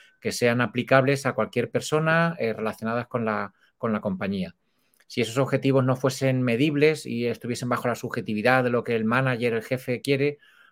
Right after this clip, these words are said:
pues puede generar suspicacias, "Yo pienso que sí lo he cumplido". Tienen que establecerse en base a esa objetividad,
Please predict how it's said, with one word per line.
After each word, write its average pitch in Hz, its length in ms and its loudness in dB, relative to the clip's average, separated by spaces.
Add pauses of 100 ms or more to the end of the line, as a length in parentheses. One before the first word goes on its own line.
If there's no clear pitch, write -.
pues 110 140 -6
puede 131 180 6
generar 131 300 2
suspicacias, 135 760 0
"Yo 127 140 0
pienso 127 260 -4
que 117 80 -6
sí - 100 -8
lo 120 100 -2
he - 20 -4
cumplido". 143 520 0 (360)
Tienen 131 200 -2
que 135 80 -2
establecerse 131 500 0
en 127 80 0
base 123 280 0
a 123 100 2
esa 123 280 -2
objetividad, 123 720 -2